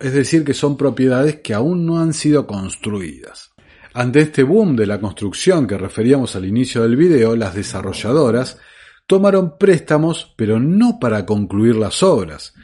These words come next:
sino que préstamos para asegurarse el leasing de las tierras para futuros desarrollos,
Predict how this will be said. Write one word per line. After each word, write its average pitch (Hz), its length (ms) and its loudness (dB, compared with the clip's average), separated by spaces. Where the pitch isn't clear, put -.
sino 135 320 0
que 123 120 0
préstamos 156 720 -2
para 110 260 -4
asegurarse 131 1040 -2
el 135 380 0
leasing 151 580 -2
de 110 220 -4
las 107 160 -4
tierras 123 680 -2
para 123 200 0
futuros 120 480 2
desarrollos, 135 760 0